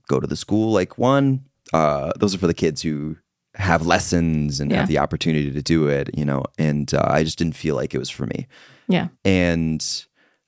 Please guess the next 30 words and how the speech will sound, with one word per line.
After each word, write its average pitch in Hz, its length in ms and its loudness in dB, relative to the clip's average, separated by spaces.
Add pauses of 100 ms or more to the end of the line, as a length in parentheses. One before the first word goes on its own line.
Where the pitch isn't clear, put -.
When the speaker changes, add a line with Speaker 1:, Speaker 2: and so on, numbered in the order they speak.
(160)
Speaker 1:
I 90 180 4
think 92 680 -2 (180)
I 85 320 4
really 85 320 4
resonate 85 580 0
with 80 400 -2
the 80 140 0
idea 78 500 -2
that 73 500 -2
this, 78 320 -4
especially 85 580 0
this, 76 280 -2 (880)
this 95 180 -4
job, 85 600 4 (120)
um, 78 480 0 (480)
I 117 80 4
mean, 110 100 6
the 107 80 4
film 123 220 4
industry 92 520 2 (120)
overall, 78 500 2
and 76 80 0
I 92 40 0
think 98 160 2
it's - 100 -2
getting 87 260 2
so 104 500 4
much 87 280 -2
better. 55 300 -4 (360)
Um, 76 540 2